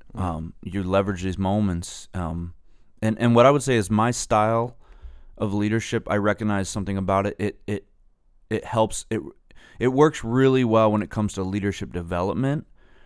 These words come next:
Speaker 2: but it runs into problems sometimes when it comes to purely execution.
Speaker 1: Hmm.
Speaker 2: 'Cause, like, when you hand stuff off to people and go, "I totally trust you," what sometimes will happen is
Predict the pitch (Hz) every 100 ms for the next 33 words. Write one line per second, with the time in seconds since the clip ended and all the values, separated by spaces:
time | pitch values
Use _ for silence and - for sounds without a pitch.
0 | - _ _ - 101 117 107 - - 120
1 | - 101 113 120 110 110 104 - 107 101
2 | 101 95 - 104 101 101 95 85 95 92
3 | - - 92 87 - 98 - 98 95 90
4 | 65 87 - - - 82 - - - _
5 | _ _ 107 92 82 - 101 107 104 117
6 | 127 127 120 120 - 107 98 101 107 104
7 | 110 107 95 95 87 - 101 95 92 95
8 | 90 - 113 - - 95 - - 117 110
9 | 107 92 95 92 95 87 87 85 -